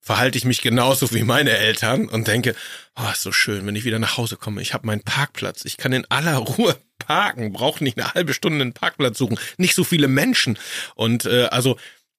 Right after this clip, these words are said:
ja, natürlich ist der Mensch ein Gewohnheitstier, aber ich glaube, wir haben schon eine Region, äh, erwischt oder sind, äh, ich glaube, sehr, sehr dankbar für die Region, wo wir wohnen,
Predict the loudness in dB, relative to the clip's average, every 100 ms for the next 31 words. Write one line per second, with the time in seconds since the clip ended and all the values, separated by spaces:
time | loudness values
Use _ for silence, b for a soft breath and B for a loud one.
0 | _ 0 2 4 2 2 0 2 2 0
1 | 2 2 2 2 0 -2 2 2 2 0
2 | -2 0 0 -2 -8 -2 -2 2 0 2
3 | 2 2 0 0 0 2 2 2 0 -2
4 | 2 4 6 4 0 -4 -2 0 0 -2
5 | -6 -18 _ -6 0 0 0 -2 0 0
6 | 0 -4 -4 -8 -6 -2 0 0 0 0
7 | 0 2 0 -2 -2 -2 0 -2 2 0
8 | 0 0 -2 0 0 0